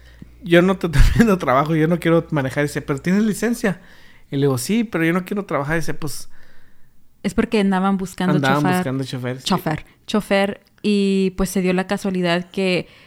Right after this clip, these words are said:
Speaker 2: como estabas haciendo Uber y estábamos haciendo YouTube, dijiste, "Bueno, pues, entonces nada más".
Speaker 1: Él me dijo, "Aviéntate una carga por semana".
Speaker 2: Ajá.
Speaker 1: Y, pues, una carga por semana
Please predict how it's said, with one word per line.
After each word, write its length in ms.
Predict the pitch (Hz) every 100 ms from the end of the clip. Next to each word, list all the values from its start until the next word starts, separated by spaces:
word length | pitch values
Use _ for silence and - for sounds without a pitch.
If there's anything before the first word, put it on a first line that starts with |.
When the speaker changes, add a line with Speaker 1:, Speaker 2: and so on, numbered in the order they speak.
| -
Speaker 2:
como 180 | 214 208
estabas 240 | 220 220
haciendo 400 | 226 220 214 196
Uber 400 | 214 233 226 214 175
y 20 |
estábamos 420 | 185 196 196 196
haciendo 280 | 196 190 190
YouTube, 520 | 185 240 240 240 202
dijiste, 520 | 196 220 208 214 196 - - - _
"Bueno, 320 | 220 262 269
pues, 260 | 269 233 220
entonces 460 | 214 214 214 233 226
nada 240 | 220 220
más". 160 | 220 208
Speaker 1:
Él 60 |
me 80 | 202
dijo, 100 | 190
"Aviéntate 500 | 185 185 220 214 196
una 380 | 156 170 190 190
carga 420 | - 165 175 175
por 140 | -
semana". 580 | - 123 123 127 127 120 -
Speaker 2:
Ajá. 360 | 196 196 180
Speaker 1:
Y, 60 | 160
pues, 220 | 135 143
una 160 | 160 175
carga 340 | 180 170 175
por 80 | -
semana 400 | - 143 151 160